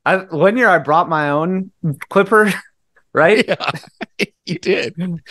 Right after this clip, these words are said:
Speaker 1: <laughs>
Speaker 2: Well, you would
Speaker 1: Yeah.
Speaker 2: bring, like, an N A beer, and I'd have a regular <laughs> beer. Like,
Speaker 1: Oh,
Speaker 2: it was, like,
Speaker 1: yeah.
Speaker 2: a whole thing.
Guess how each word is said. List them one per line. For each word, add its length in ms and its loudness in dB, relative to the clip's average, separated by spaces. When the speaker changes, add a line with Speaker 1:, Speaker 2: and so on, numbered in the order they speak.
Speaker 1:
<laughs> 320 0
Speaker 2:
Well, 180 6
you 160 4
would 80 6
Speaker 1:
Yeah. 260 4
Speaker 2:
bring, 120 0
like, 160 2
an 80 -8
N 180 0
A 160 2
beer, 460 0
and 100 0
I'd 180 -2
have 200 -6
a 40 -6
regular 420 -2
<laughs> 40 -20
beer. 420 0
Like, 120 2
Speaker 1:
Oh, 20 6
Speaker 2:
it 40 6
was, 100 4
like, 80 4
Speaker 1:
yeah. 80 4
Speaker 2:
a 40 -2
whole 200 -2
thing. 380 -4